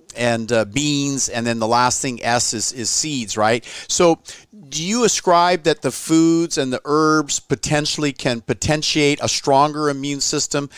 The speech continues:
and, uh, maybe even to a degree help us to, uh, shorten the span of symptoms and, uh, recovery might be, um,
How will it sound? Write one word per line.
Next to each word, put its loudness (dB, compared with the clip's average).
and, -2
uh, 2
maybe -2
even 0
to 0
a 6
degree 0
help 2
us 2
to, 0
uh, 2
shorten 2
the -2
span 0
of -4
symptoms -2
and, -4
uh, -10
recovery 0
might 0
be, -4
um, -2